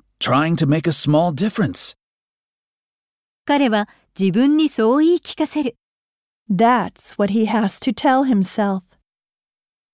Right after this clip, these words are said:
Speaker 2: 受け入れるしかない。
Speaker 1: I just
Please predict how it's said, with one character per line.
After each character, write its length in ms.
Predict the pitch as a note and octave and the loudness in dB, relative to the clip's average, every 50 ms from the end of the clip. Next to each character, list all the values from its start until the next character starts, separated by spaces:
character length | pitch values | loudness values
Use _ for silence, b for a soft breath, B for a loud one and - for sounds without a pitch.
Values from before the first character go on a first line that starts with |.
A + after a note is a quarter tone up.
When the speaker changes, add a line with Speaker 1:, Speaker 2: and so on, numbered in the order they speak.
| _ _ _ _ _ _ _ _ _ _ _ - | _ _ _ _ _ _ _ _ _ _ _ -8
Speaker 2:
受 140 | E3+ E3+ D3 | -6 -6 -4
け 180 | - G#3+ A3 A3 | 0 0 2 2
入 100 | A3+ A3+ | 2 2
れ 120 | B3 C4+ | 2 2
る 100 | B3+ A3+ | 0 -2
し 120 | - - - | -4 -6 -6
か 120 | F3+ E3 | -4 -4
な 200 | E3 E3+ F#3 F#3 | -2 -2 -2 -2
い。 120 | C#3+ - _ _ _ _ _ _ _ _ _ _ _ _ _ - | -4 -8 _ _ _ _ _ _ _ _ _ _ _ _ _ -6
Speaker 1:
I 140 | - C#3 D3 | -4 -2 -2
just 340 | A#2+ - G3+ G3+ - - | 0 0 0 0 0 -2